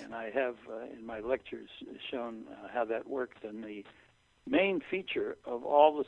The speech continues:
stuff inside the Great Pyramid is the Grand Gallery. <laughs> And the Grand Gallery is a beautifully structured, uh, cobalt ceiling. In other words, when you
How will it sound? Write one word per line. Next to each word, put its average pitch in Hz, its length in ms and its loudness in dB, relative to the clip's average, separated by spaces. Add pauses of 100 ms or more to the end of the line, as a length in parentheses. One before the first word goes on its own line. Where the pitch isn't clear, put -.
stuff 160 240 4
inside 135 500 2
the 113 80 -8
Great 117 340 -2
Pyramid 117 380 -6
is 110 160 -6
the 131 100 -6
Grand 123 500 4
Gallery. 120 580 8
<laughs> - 540 -18
And - 140 0 (140)
the - 160 -4 (220)
Grand 143 400 -6
Gallery 143 480 8 (500)
is 127 180 -2
a 131 80 4
beautifully 160 720 2
structured, 123 500 2 (220)
uh, 107 360 -4 (260)
cobalt 170 460 8 (120)
ceiling. 143 300 2
In 123 80 -6
other 131 140 -2
words, 120 200 -4
when 120 180 -4
you 120 160 -4